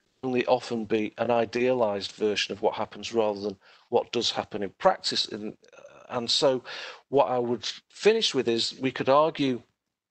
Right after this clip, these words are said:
that the emergency room, as it now exists, is a space which has become a microcosm, you know, from, from shifting to this messy, chaotic,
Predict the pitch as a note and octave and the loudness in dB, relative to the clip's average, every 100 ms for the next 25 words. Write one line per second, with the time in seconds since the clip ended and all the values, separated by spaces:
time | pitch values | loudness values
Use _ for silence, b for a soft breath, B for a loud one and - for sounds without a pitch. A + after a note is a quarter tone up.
0 | _ _ _ - _ C3 - - B B | _ _ _ -20 _ 0 0 -2 B B
1 | B B C3 B2+ C3+ E3+ F3+ D#3 B2 - | B B 0 4 4 4 2 0 -2 -2
2 | A2+ A2+ F#2 G#2+ - _ _ - B2+ B2 | 0 -2 -2 -6 -14 _ _ -2 0 0
3 | A#2 A#2+ A2+ G#2 - A2 - - - A#2+ | -2 0 0 0 -2 -2 -2 -2 -4 -4
4 | A#2 A2+ - - C3+ B2+ A2+ - - B | 0 0 0 4 4 4 0 -2 -4 B
5 | B B B _ B2 C3 - - C3 - | B B B _ -4 -2 0 0 -2 -6
6 | C3+ - B2+ B2 B2 B2+ D3 - B2 G#2+ | -4 -2 0 0 0 0 0 -2 -2 -2
7 | - G2+ G#2 G#2+ - _ _ _ A2 G#2+ | -2 -2 -4 -8 -14 _ _ _ -10 -10
8 | - C#3+ B2 - C3 A#2+ A2+ _ - - | -6 -4 -4 -6 -6 -6 -8 _ -4 -2
9 | E3+ - C3+ - C3+ B2+ - B B B | -2 -2 -2 0 0 0 -4 B B B
10 | B A#2+ D3+ - - C#3 A#2 - C3 C3+ | B 2 2 2 -2 -2 -2 0 2 2
11 | - - A#2+ - | 0 0 0 -4